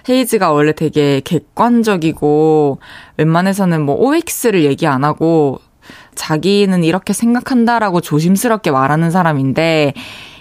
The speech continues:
이거는 내가 맞단다, 네가 틀렸단다"라고 전해주세요.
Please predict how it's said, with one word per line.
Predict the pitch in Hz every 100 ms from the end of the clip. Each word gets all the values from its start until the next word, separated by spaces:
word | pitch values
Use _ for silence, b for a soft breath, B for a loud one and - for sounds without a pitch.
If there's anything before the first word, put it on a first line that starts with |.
| -
이거는 | 165 185 185 170 160 135 -
내가 | 151 156
맞단다, | 143 131 - 160 160 139
네가 | 127 143
틀렸단다"라고 | - 233 240 202 - 131 131 127 127 143 143 139 131 135 131 123 - b b b
전해주세요. | - - 147 - 143 139 127